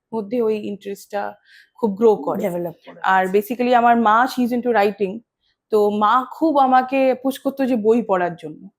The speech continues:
Speaker 1: তো বই, আহ, পড়ার খুব একটা, আমার খুব একটা inclination নিয়ে হয়, stories and all to fascinate me। তো দুবাইতে there was this magazine, যেটা বাচ্চাদের ম্যাগাজিন হতো, ইয়াং টাইমস বলে।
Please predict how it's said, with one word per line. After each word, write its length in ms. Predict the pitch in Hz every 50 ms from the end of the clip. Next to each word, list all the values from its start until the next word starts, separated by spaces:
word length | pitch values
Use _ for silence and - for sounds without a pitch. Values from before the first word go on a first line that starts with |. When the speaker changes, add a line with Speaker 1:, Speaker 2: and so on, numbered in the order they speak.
| _ _ -
Speaker 1:
তো 100 | 226 220
বই, 480 | 196 190 214 226 233 247 247 254 254 254
আহ, 320 | 233 220 214 202 196 208 -
পড়ার 260 | - 214 220 226 233
খুব 220 | 233 - 254 240 240
একটা, 380 | 220 214 214 - - 214 208
আমার 240 | 208 202 202 202 202
খুব 220 | 196 _ 214 202 196
একটা 260 | 190 196 - 202 196
inclination 600 | 196 196 196 196 208 196 196 196 196 - - 190
নিয়ে 140 | 190 190 180
হয়, 80 | 180 180
stories 460 | 180 - - 196 196 196 202 202 190
and 140 | 202 196 196
all 140 | 196 196 196 - - - - _ -
to 80 | 254 240 -
fascinate 600 | 226 214 220 - 233 220 214 202 - - 180 165
me। 60 | - - - - - _ _ -
তো 60 | 220
দুবাইতে 360 | 202 220 233 233 262 247 285
there 200 | 262 247 254 254 254
was 80 | 262 233
this 160 | 269 277 269
magazine, 840 | 254 240 196 196 214 233 233 226 233 247 233 220 233 285 320 294 247
যেটা 240 | 214 220 202 214 220
বাচ্চাদের 420 | 208 196 208 - - 240 214 233
ম্যাগাজিন 340 | 220 196 208 220 196 220 214
হতো, 120 | 208 233
ইয়াং 240 | 226 214 208 214 220 -
টাইমস 240 | 214 196 196 190 - - -
বলে। 180 | 170 160 170